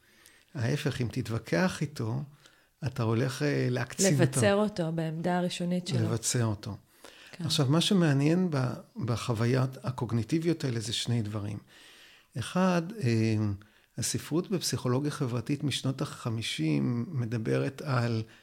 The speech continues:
Speaker 1: הדיסוננס הקוגניטיבי, על היכרות בזה שיש לי דיסוננס בין רעיונות. הממצאים שלנו הראו שמי שמקשיב לי מאפשר לי,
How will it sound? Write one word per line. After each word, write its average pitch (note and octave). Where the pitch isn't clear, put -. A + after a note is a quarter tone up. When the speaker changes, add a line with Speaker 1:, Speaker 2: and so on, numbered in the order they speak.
Speaker 1:
הדיסוננס C3
הקוגניטיבי, A2+
על A2+
היכרות C3+
בזה C3
שיש C3
לי C3
דיסוננס B2
בין B2+
רעיונות. A2+
הממצאים A#2
שלנו C3
הראו F3
שמי A#2+
שמקשיב F3+
לי D#3
מאפשר C#3
לי, G#3+